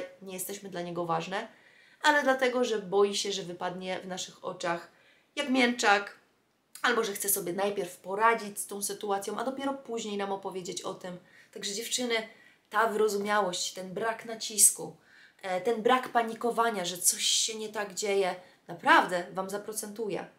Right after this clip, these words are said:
Więc wyrozumiałość, dynamika, gra wstępna i zobaczycie, na przestrzeni miesiąca powinny się pewne rzeczy poprawić. Oczywiście cały czas zachęcam, żebyście nie czekały tylko i wyłącznie na ruch mężczyzny, inicjujcie.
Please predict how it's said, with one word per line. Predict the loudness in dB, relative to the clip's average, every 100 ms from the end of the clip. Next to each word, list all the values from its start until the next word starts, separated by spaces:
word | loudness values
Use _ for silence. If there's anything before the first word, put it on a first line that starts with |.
| _ _ _ _ _ _ _ -10
Więc | -6 -2 -2
wyrozumiałość, | 0 4 6 4 2 0 0 -2 -6
dynamika, | -2 -2 0 -4 -4 0 0
gra | 0 0
wstępna | 0 -2 -8 -4 -2 -2
i | -4
zobaczycie, | -6 -6 -6 -6 0 2 2 0 -16 _ -2
na | -2
przestrzeni | 0 -2 -2 -2
miesiąca | -4 -4 -6 -4 -2 -2 -4
powinny | -10 -6 -6 -4
się | -8
pewne | -8 -8 -8
rzeczy | -6 -6 -6
poprawić. | -8 -4 0 0 0 -4 -6 -10 _ -18
Oczywiście | -10 -6 -4 -2 0 2 2 2 -2
cały | 2 2
czas | 2 -2
zachęcam, | -2 -4 -4 -2 -2 -2 -4
żebyście | -4 -6 -2 -2 -2 -4
nie | 0 0
czekały | 0 0 4 4 4
tylko | 0 -2 -2
i | -6
wyłącznie | -8 -6 -6 -8 -6 -6 -6 -20 -20 -16
na | 2 6
ruch | 6 4
mężczyzny, | -4 -2 -2 -2 -2 -4
inicjujcie. | -4 -8 -6 -6 -4 -6 -4 -2 -2